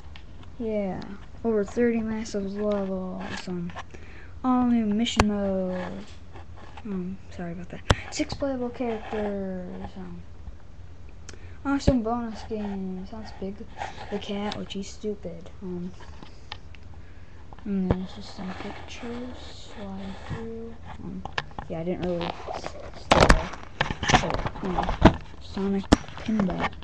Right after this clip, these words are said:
Connect with Sonic Pinball Party and blah, blah, blah, blah, blah, blah, blah, blah. Okay. The disc looks awesome though. I like red and blue on the disc.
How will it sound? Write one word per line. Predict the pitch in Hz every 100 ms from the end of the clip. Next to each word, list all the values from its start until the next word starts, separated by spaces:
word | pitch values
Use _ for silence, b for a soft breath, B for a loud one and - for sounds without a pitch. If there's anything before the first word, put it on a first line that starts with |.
| - B B -
Connect | 285 285
with | 247
Sonic | - 220
Pinball | - 214 214 208
Party | 202 202
and | 202 190 190 190 185 185
blah, | 190
blah, | 185 185
blah, | 185 185 185
blah, | 185
blah, | 185 185
blah, | 185 196
blah, |
blah. | 185 185 170 - - - - -
Okay. | - - - - - - - - - - - - - - -
The | 240
disc | 202 247 - - 359
looks | 320 - -
awesome | 190 180 247 - 240 190
though. | 170 160 - - - - - - - - -
I | 208 214
like | 233 262 - -
red | 196 196 196
and | 196 185
blue | 185 180 180 175 -
on | 170 170 165
the | 156
disc. | 165 170 -